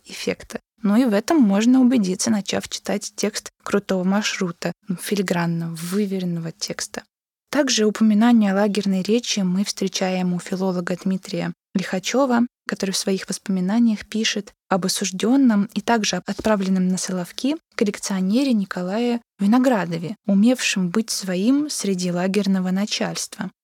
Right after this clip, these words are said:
И в каком-то отношении он умел быть циником, говорить то, что нравилось начальству, браниться матом, а это, как известно, до сих пор ценится в этой среде. И также Дмитрий Сергеевич отмечал, что за это умение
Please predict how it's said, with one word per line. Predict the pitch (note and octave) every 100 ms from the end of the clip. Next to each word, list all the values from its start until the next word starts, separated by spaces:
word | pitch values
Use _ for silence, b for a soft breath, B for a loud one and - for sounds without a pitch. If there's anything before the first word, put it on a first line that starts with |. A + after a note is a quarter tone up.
| _
И | - F#3+
в |
каком-то | - - G3+ G3
отношении | F#3+ G3+ - C#4 D4+
он | G3+ G3
умел | G3 G3+
быть | F#3+ F#3+ -
циником, | - D4 E4 A3 - D#3+ - -
говорить | G3 G3 G#3 F#3+
то, | - F#3+
что | -
нравилось | F#3+ F#3 F3+ F#3 F3 -
начальству, | F3 - G3+ C4+ - - - F3 - -
браниться | G3 G3 F#3+ F#3+ - F#3+
матом, | F3 F#3 C#4+ - G3 -
а | F#3
это, | F#3 A3+ C4+
как | A#3+ A3
известно, | F#3+ F#3 F3+ - F3+
до |
сих | F3 F3+ -
пор | G#3 -
ценится | - - F3 F#3+ -
в | F3
этой | - F#3+
среде. | - G3 F#3 G3 - _ -
И | G#3
также | G3 C4 D4 A#3
Дмитрий | G#3 G#3+ G#3
Сергеевич | - G3+ G#3+ A3
отмечал, | A3+ A#3 A#3 G3 E3+ E3
что | - - G3+ F#3+ -
за | G3+ F#3+
это | F#3+ D4+ - G3 -
умение | G3+ F#3+ E3+ E3+ E3